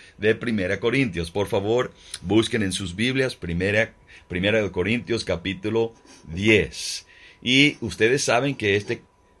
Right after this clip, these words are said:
libro está hablando, bueno, este, estos capítulos, capítulo ocho, nueve y diez, está hablando de las, eh, la, las libertades de, de los cristianos. Eh, quiere decir, está hablando de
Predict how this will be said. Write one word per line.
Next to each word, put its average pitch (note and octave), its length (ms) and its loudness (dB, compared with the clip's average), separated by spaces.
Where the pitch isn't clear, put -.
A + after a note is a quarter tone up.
libro A#2+ 440 2
está G2+ 240 -2
hablando, G2+ 380 0
bueno, F#2+ 280 -2
este, F#2+ 320 -4
estos F#2 240 -8
capítulos, F2+ 600 -6
capítulo F#2 380 -4
ocho, G2 220 -2
nueve F#2+ 240 0
y F2+ 40 -2
diez, G#2+ 300 0
está G#2+ 160 -4
hablando F3 320 -2
de C#3+ 120 0
las, G#2+ 320 -4
eh, - 220 -14
la, G2 260 -6
las G2 220 -6
libertades C3+ 720 0
de, G#2 380 0
de G2+ 260 0
los F#2 320 -6
cristianos. F#2+ 920 -4
Eh, F#2 320 -6
quiere C3 180 2
decir, B2 480 -2
está B2+ 340 -4
hablando C3 500 -2
de G#2 420 -2